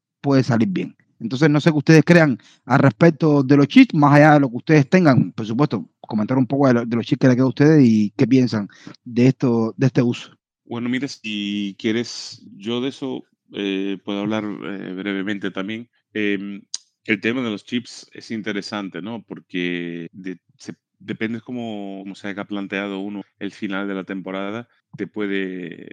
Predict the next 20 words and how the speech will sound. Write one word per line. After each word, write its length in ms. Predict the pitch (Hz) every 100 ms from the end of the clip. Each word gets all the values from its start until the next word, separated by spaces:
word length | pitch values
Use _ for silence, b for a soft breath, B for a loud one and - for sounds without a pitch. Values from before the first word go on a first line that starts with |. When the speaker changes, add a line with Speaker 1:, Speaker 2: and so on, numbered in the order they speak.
| _
Speaker 2:
podemos 340 | - 104 104 104
tener 340 | 104 101 104
varias, 480 | 98 101 98 - -
eh, 280 | 95 90 85
opciones. 540 | 131 - 110 92 82 _ _
Em, 400 | 117 107 104 101
yo 220 | 120 110
creo 180 | 107 127
que 100 | 120
la 200 | 107 98
gran 280 | 95 107 120
mayoría 540 | 113 104 101 98 107
de 60 | 107
las 140 | 92
personas 720 | _ 95 - 98 98 101 - _
tienen 420 | 104 98 98 101 -
un 160 | 101
wildcard 540 | 101 104 98 110 113 113 _ _
y 180 | 113 101
luego 680 | 95 101 104 104 104 107